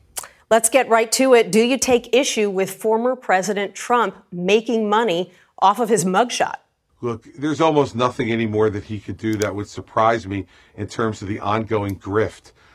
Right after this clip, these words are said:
Speaker 2: Um, you know, Donald Trump promised the country when he ran in twenty sixteen that he would, um, drain the swamp. Really, all he did was rearrange the swamp, rearranged it so that he could make money off of regular voters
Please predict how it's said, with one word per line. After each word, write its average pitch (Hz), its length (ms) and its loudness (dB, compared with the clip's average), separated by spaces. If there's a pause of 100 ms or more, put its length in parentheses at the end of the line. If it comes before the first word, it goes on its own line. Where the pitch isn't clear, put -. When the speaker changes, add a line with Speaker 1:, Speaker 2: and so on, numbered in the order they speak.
(160)
Speaker 2:
Um, 98 560 -4
you 110 140 -4
know, 101 320 -6
Donald 123 300 0
Trump 117 340 0
promised 117 560 -2
the 92 180 -10 (360)
country 131 340 -4
when 98 140 -4
he 101 80 -4
ran 107 240 -2
in 107 60 -6
twenty 113 260 -4
sixteen 117 640 -6 (340)
that 113 220 0
he 113 160 -2
would, 98 340 -2
um, 92 320 -6
drain 110 300 -2
the 113 80 -2
swamp. 113 440 0 (480)
Really, 156 280 6
all 139 160 4
he 135 80 2
did 120 180 0
was 110 220 -2
rearrange 110 640 0
the 98 100 -10
swamp, 76 460 -10 (320)
rearranged 120 540 2
it 107 80 -8
so 113 120 -4
that 101 120 -2
he 120 200 -2
could 101 160 -4
make 110 220 0
money 110 400 -2 (240)
off 113 260 2
of 92 180 -4
regular 117 500 0
voters 107 560 0